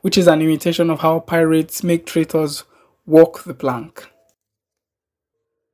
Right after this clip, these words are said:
The thing about goal celebrations is that it's probably one of the things in football that does not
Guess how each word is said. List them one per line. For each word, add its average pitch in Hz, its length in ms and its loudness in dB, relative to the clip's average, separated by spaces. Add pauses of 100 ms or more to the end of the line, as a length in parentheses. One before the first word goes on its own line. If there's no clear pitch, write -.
(140)
The 202 80 0
thing 339 200 6
about 185 300 4
goal 165 160 0
celebrations 143 880 -4
is 151 180 -10
that 143 320 -2
it's - 140 -8
probably 254 400 4
one 190 220 2
of 165 100 -2
the 151 80 -8
things 170 420 -4
in 151 140 -6
football 156 540 -2
that 160 340 -2
does 156 220 -2
not 170 280 0